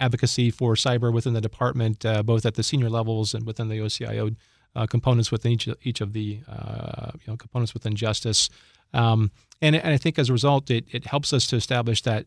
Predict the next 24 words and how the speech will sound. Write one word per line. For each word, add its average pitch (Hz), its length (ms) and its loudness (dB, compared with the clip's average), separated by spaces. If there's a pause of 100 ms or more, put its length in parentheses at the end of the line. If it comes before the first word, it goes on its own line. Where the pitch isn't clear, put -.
shared 123 540 2 (160)
situational 123 600 0
awareness, 123 580 0 (340)
as 127 120 4
well 160 120 4
as 143 100 4
understanding, 135 840 4 (300)
you 131 100 -2
know, - 60 -6
what 131 140 2
that 135 120 2
means 131 220 6
in 120 120 4
terms 123 360 4
of 117 260 4 (220)
new 135 140 4
technology 123 560 2
initiatives. 120 800 2 (260)
Um, 110 380 0
you - 60 -8
know, 110 120 -2
what 139 240 2
are 139 60 6
the, 120 160 4